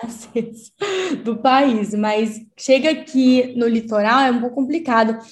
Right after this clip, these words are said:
E a gente também tem uma problemática, porque a gente,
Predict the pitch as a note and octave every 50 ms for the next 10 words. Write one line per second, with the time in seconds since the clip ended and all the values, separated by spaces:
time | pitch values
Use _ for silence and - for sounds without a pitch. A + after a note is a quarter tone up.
0 | - - _ _ - B3+ C4 B3+ D4 C#4 - D#4+ C#4+ C#4+ D4 C#4 D#4 D#4 D4+ D4
1 | C#4+ - C4+ A#3 G#3+ A3 G#3+ A3+ A3+ C4 C#4+ C#4 - - B3 - - A#3 A#3 -
2 | - _ - B3+ B3 B3 B3 - - C#4+ C#4 C4+ C4+ - - -